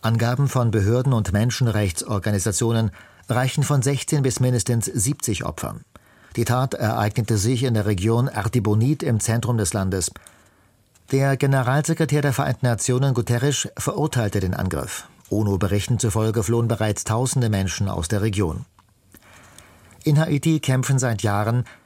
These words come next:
kriminelle Banden um den, um die Vorherrschaft in der Hauptstadt Port-au-Prince.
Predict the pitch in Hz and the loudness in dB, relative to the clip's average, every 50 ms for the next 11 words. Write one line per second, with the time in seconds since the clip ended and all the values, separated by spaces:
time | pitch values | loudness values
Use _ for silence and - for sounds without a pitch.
0 | _ - - - 147 147 143 135 131 127 123 104 110 107 110 107 - 117 107 101 | _ -8 -2 0 2 2 4 4 2 2 2 2 2 2 2 0 0 0 0 2
1 | 87 90 92 98 98 98 98 - - 117 107 117 107 - - 147 135 135 135 120 | 2 2 2 2 2 0 0 -2 -2 -2 -2 0 0 0 0 0 2 2 0 0
2 | - 120 110 110 - - - 117 110 110 92 101 104 101 - - - 117 104 95 | 0 0 -2 -2 -2 -2 -2 0 0 0 0 0 0 -2 -2 -4 -4 -2 -2 -4
3 | - - 104 104 101 110 - - 123 127 127 113 - | -2 -4 -4 -2 -2 -4 -2 -2 0 0 0 0 -2